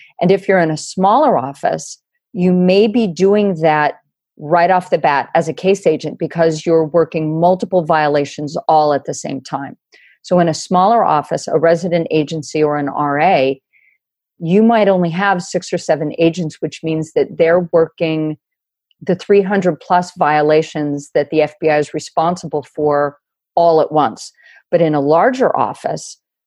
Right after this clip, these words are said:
you're assigned to a squad over a dedicated area, like a bank robbery squad or counterintelligence. And then you obviously won't get the same broad exposure to the variety of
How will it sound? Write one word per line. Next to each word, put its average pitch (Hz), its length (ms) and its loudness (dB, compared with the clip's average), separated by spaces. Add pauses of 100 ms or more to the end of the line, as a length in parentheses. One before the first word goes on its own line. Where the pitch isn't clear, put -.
you're 175 140 2
assigned 165 320 0
to 147 100 0
a 151 40 -4
squad 170 480 2
over 160 200 0
a 156 80 2
dedicated 147 640 0
area, 139 320 0
like 147 240 -4
a 151 60 -8
bank 170 360 -2
robbery 143 400 0
squad - 480 -6
or 135 340 -4
counterintelligence. 147 1000 -2 (400)
And 175 140 0
then 190 120 4
you 226 120 4
obviously 190 500 0
won't 170 280 0
get 160 240 2 (140)
the 160 140 -2
same 165 320 -4
broad 151 320 2
exposure 156 1040 0 (440)
to 170 120 0
the 156 100 0
variety 143 840 2
of 143 360 -2